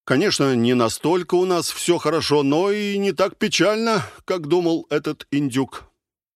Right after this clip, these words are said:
«Надо решить, э, чё дальше делать», сказал Романыч, почёсывая в затылке. «Патронов, считай, кот наплакал.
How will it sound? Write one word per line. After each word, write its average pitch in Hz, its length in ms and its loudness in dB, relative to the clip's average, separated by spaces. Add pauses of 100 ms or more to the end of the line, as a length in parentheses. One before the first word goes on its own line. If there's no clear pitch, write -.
(400)
«Надо 117 580 2
решить, 135 500 -2
э, 80 400 -2
чё 202 240 0
дальше 127 440 -2
делать», 104 360 -2
сказал 90 440 -4
Романыч, 95 500 -2
почёсывая 82 580 -8
в 85 60 -10
затылке. 95 580 -4 (380)
«Патронов, 131 480 2
считай, 90 540 -4 (360)
кот 147 300 0 (260)
наплакал. 165 640 -2